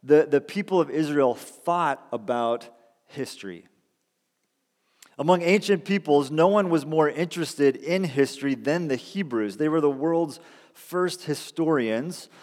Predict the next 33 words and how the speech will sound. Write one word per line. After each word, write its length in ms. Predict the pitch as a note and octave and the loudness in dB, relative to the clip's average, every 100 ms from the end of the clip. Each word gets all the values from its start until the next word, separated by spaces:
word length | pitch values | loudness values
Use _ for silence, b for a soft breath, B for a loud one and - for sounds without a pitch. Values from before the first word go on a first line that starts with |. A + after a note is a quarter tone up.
| B B B | B B B
While 160 | C#3 C#3+ | 2 2
some 240 | - G3+ | 2 2
of 100 | F#3+ | 4
their 160 | E3 D#3+ | 6 4
neighbors 720 | D3+ E3 F3 A#2+ B2 D#3+ D3+ | 2 4 4 4 0 -2 -4
were 160 | D3 D3 | 0 0
absorbed 500 | C3 C3 D#3 D#3+ D#3+ | 0 0 2 2 0
in 320 | C3+ B2+ G#2+ | -10 -10 -4
gazing 520 | C#3 E3 E3+ F3 D#3+ | 0 2 0 -4 -6
at 180 | C#3 - | -8 -8
the 80 | B2+ | -12
stars, 800 | - - G#2 G2+ B2 D3 - b b b b b b b - | -10 -4 -2 -2 -4 -10 -18 b b b b b b b -8
and 160 | A#2+ | -4
others 380 | B2+ D3+ E3 D3 | 4 6 6 4
were 100 | D3 | 0
spinning 480 | D3 - D3 C3+ A#2+ | -2 -4 -4 -4 -2
myths, 320 | A#2 C3+ - | -2 -2 -6
and 100 | B2 | -12
still 300 | - D3+ C#3 | -4 0 0
others 360 | D3+ D3 D#3 C3 | 0 0 0 0
were 100 | C3+ | -4
trying 320 | - D3 C#3 | -6 -6 -8
to 140 | B2+ A#2+ | -10 -10
decipher 800 | A#2 - C3+ C3+ B2+ B2 B2 F#2+ | -8 -4 -4 -4 -6 -4 -6 -10
the 180 | G#2+ A2+ | -6 -6
weather 600 | G#2+ C3 C3+ C3 B2 A2+ | -2 -2 0 -2 -4 -6
for 380 | - A2+ A#2 - | -8 -8 -8 -8
omens, 540 | C#3 D3 B2+ A2 A#2 G#2+ | -10 -8 -8 -8 -12 -10
the 160 | A2+ | -10
Hebrews 680 | A2 - G3 D#3+ C#3 C#3 B2+ | -10 -10 -8 -4 -2 -4 -6
were 220 | A#2 B2 | -10 -12
simply 640 | B2+ - C#3+ - C#3 B2+ A#2 _ | -12 -14 -14 -10 -8 -8 -10 _
paying 500 | - D3+ E3 E3 D#3+ | -20 -14 -10 -10 -10